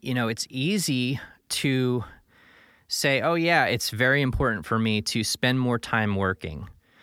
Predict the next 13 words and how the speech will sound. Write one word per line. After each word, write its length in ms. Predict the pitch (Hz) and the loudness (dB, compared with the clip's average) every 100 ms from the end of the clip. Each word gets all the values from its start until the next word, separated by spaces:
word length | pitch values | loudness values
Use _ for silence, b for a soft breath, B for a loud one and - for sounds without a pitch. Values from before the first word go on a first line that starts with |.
| B B B | B B B
so 180 | - | -2
that 200 | 98 101 - | 0 0 0
I 180 | 110 123 | -2 -2
can 160 | 123 | -4
position 500 | - 104 113 - 110 | -4 -4 -4 -2 -2
my 160 | 95 95 | -2 -2
family 520 | - 101 98 98 95 | -2 -2 -2 -2 -4
to 340 | - 95 90 90 | -6 -6 -4 -4
have 260 | - 95 | -4 -4
everything 420 | 98 90 87 101 95 | -4 -4 -6 -6 -6
that 140 | 69 | -6
we 100 | 98 | -6
need, 300 | 87 71 | -6 -8